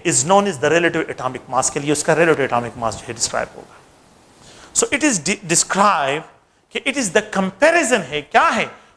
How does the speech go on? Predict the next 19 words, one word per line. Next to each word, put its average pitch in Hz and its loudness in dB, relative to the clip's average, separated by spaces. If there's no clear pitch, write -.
one 277 4
over 254 6
twelve 330 2
part 359 4
of 202 2
a 185 -10
carbon, 139 0
one 147 0
over 156 4
twelve 165 -2
part 165 2
of 165 -4
carbon 165 0
twelve 196 -4
atom, 143 -20
और 151 6
ये 196 -2
यहाँ 151 -4
पे 156 -10